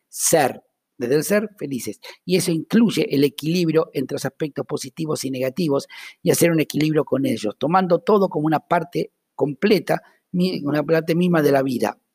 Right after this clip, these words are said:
Aceptar todo, como decimos, esperar nada y crearlo día a día.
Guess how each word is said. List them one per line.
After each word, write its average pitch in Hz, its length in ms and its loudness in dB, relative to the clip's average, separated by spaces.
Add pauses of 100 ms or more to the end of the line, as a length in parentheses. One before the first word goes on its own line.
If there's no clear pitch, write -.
Aceptar 165 540 0
todo, 214 260 4
como 143 140 -4
decimos, 175 340 -6
esperar 135 360 -2
nada 208 380 2 (480)
y 233 140 -2
crearlo 185 440 2
día 160 200 2
a 151 40 0
día. 123 340 -2